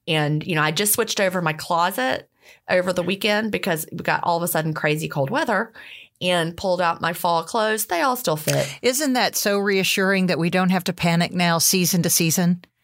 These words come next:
Speaker 2: That
Speaker 1: Yes.
Speaker 2: is that favorite blue dress gonna fit or not? And you're like,
Speaker 1: The
Speaker 2: yeah.
Speaker 1: answer was always no in the past, like all those
Speaker 2: Yeah.
Speaker 1: years that I dieted. And,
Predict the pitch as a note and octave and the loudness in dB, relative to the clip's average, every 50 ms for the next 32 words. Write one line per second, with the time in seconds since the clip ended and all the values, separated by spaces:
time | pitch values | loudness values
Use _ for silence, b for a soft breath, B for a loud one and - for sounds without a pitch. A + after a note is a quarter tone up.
0 | _ _ _ D#3+ F3 E3 D#3 D3 C#3+ D3 D3 - - - - F#3+ G3+ F3+ - G#3 | _ _ _ 0 2 2 4 2 2 0 0 2 2 2 2 2 2 2 2 2
1 | F#3+ F#3 - - - F#3 F#3 D#3+ F3+ F3 - - F3 F3 D3+ - E3+ D#3+ E3 D#3 | 2 2 0 0 0 0 0 0 0 -2 -2 0 0 0 2 2 2 2 2 2
2 | - - E3+ D#3+ E3 D3+ - F3 E3+ D3+ D#3 D3 C#3+ D3 D3+ D#3+ - - - _ | 0 0 2 0 0 2 2 0 2 2 2 2 2 2 2 2 0 -2 -6 _
3 | _ - F3+ E3+ E3 F3+ F3 E3+ - - - F#3 A3 A3 B3 C#4 A3 D4+ D4+ B3 | _ -2 0 0 2 2 2 2 0 -2 -6 -2 2 2 4 4 4 2 2 0
4 | A3 G3+ A3 A3 A#3+ A#3+ A#3 G#3 F#3 F3 F3+ F3 F3+ F3 E3 C3+ C#3 C3 C3 G2 | 0 0 0 0 2 2 0 0 0 -2 -2 0 2 2 2 2 0 0 0 0
5 | - E3+ E3+ F#3 F3+ C#3 B2 - D3+ - - D#3+ D#3 D#3+ D#3 D#3+ E3 D#3+ E3+ D#3+ | 0 0 0 0 0 0 0 0 -2 -2 -2 -2 0 2 2 2 2 2 2 2
6 | D#3 D#3 D3+ E3 E3 D#3 D#3 D#3 E3 E3 D#3 D#3 D#3 E3 D#3+ F3 F#3+ G3 F3+ F#3 | 2 2 2 0 -2 -2 -2 -2 -2 -2 -2 0 0 0 0 2 0 0 0 0
7 | E3+ E3 D#3+ D#3+ D#3 D#3+ | 0 0 0 0 -2 -4